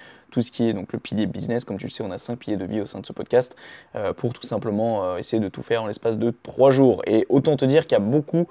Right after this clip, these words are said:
de choses à faire. Voilà. Mais bon, on va le faire et on va pas se trouver d'excuses. Bien, je te propose qu'on commence par la petite citation, euh, de début d'épisode de podcast,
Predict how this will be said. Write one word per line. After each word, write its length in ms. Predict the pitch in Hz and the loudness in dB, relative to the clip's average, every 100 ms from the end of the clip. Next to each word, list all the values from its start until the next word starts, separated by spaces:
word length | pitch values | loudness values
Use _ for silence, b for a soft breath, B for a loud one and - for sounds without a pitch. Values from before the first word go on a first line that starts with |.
| B B B | B B B
de 160 | 101 110 | 0 0
choses 380 | - 123 113 _ _ _ _ - | 6 6 6 _ _ _ _ -12
à 80 | |
faire. 460 | - - - - - _ - | -4 -2 -2 -4 -20 _ -6
Voilà. 300 | 110 90 - _ 123 | -4 -4 -10 _ -8
Mais 140 | 107 | -4
bon, 140 | 95 76 _ 90 | -4 -8 _ -10
on 60 | |
va 80 | 101 | -8
le 60 | 101 | -2
faire 280 | 113 127 | 0 0
et 140 | 92 87 | -2 -8
on 40 | |
va 100 | 82 | -8
pas 100 | 107 | -8
se 80 | 113 | -8
trouver 160 | - 98 | -6 -8
d'excuses. 340 | - - - _ _ _ _ _ _ _ _ _ _ _ _ _ _ _ _ _ _ _ _ _ _ _ - - _ _ - | -8 -14 -16 _ _ _ _ _ _ _ _ _ _ _ _ _ _ _ _ _ _ _ _ _ _ _ -16 -16 _ _ -2
Bien, 260 | 139 143 185 - _ _ - | 8 8 8 -2 _ _ -8
je 100 | - | 0
te 60 | |
propose 300 | - 135 147 | 4 6 4
qu'on 80 | 127 | 2
commence 200 | 113 123 | 0 0
par 140 | 120 104 | 0 0
la 40 | |
petite 200 | - 110 | 0 -4
citation, 480 | 151 117 - 113 92 | 0 -2 0 -6 -6
euh, 100 | 92 | -8
de 400 | - 92 92 87 | -10 -10 -10 -10
début 260 | 92 95 101 | -8 -6 -6
d'épisode 460 | 98 92 110 107 | -6 -6 -6 -8
de 80 | - | -8
podcast, 540 | - - 127 - - | -8 6 6 6 -4